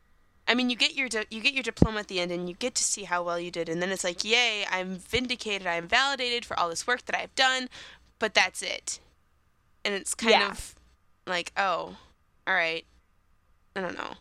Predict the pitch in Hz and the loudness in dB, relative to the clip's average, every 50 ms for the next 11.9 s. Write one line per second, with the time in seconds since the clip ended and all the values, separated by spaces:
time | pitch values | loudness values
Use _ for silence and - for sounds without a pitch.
0 | _ _ - 226 - - - 302 311 302 277 269 254 - 254 208 180 165 165 175 | _ _ -6 -4 -2 0 0 2 2 2 2 2 0 0 2 0 0 0 -2 -6
1 | - - - - - - - - 254 - 320 - - - 311 285 269 277 - 269 | -12 -20 -20 -20 -20 -10 -2 0 0 2 2 0 0 0 0 0 0 0 -2 -2
2 | 226 - - 294 285 220 165 - - - - - - 220 220 214 220 214 214 208 | -4 -2 0 2 2 2 0 -6 -12 -14 -8 -4 -2 -2 0 2 0 2 2 4
3 | 202 196 190 - 226 233 277 277 254 226 208 180 175 - - 226 214 196 165 156 | 2 2 0 -2 0 0 0 0 2 0 -2 -4 0 2 4 4 4 2 -2 -4
4 | - 165 175 185 170 170 175 - - 190 - - - 202 190 185 180 175 160 170 | -6 -6 -4 -2 -2 0 0 0 0 0 0 0 0 0 0 -2 0 -2 -2 -4
5 | - - - 208 202 240 - - - - - - 233 220 208 196 196 - 208 208 | -6 -6 -6 -4 -2 -2 -2 0 0 0 0 0 -2 -2 -4 -4 -4 -2 -2 -2
6 | 202 190 180 175 165 165 165 165 _ - - _ _ _ _ _ _ _ _ _ | -2 0 -2 -2 -2 -2 -4 -6 _ -18 -20 _ _ _ _ _ _ _ _ _
7 | _ - 214 208 190 170 202 190 185 185 175 175 175 180 - - - 170 170 170 | _ 0 0 0 0 2 2 4 4 4 4 2 0 -2 -8 -10 -4 -2 0 0
8 | 170 190 196 208 196 190 185 185 180 - - 175 170 165 165 - - 160 147 147 | 0 0 0 2 2 2 2 0 0 -2 -2 0 0 0 -4 -4 -2 -2 -2 -2
9 | 165 160 - 185 196 196 190 180 190 190 180 180 180 165 160 - 190 190 180 175 | -2 0 2 2 2 2 0 -2 -4 -4 -2 -2 -2 -2 2 2 2 2 2 -2
10 | 165 165 170 156 - - - - - _ - _ _ _ _ _ _ _ _ _ | -4 -2 -2 -2 -4 -6 -14 -18 -20 _ -20 _ _ _ _ _ _ _ _ _
11 | _ _ _ _ _ _ _ - - 233 220 165 139 - - 104 127 | _ _ _ _ _ _ _ 2 4 6 6 6 4 0 -4 -10 -14